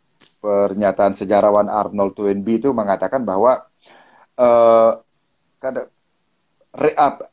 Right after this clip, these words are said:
aksi, eh, dan suatu aksi itu akan, akan dia ada, apa,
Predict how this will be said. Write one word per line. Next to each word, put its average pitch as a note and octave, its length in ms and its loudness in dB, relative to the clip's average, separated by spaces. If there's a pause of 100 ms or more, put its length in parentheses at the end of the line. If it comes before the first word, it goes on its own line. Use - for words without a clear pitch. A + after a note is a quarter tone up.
aksi, F#3 580 -2
eh, D#3+ 160 2
dan D3+ 160 2 (240)
suatu F#3 340 0
aksi C#3+ 380 -2
itu E3 100 -2
akan, F3 280 -4 (200)
akan C#3+ 240 -2
dia B2+ 240 2
ada, A2+ 140 4 (140)
apa, B2+ 500 0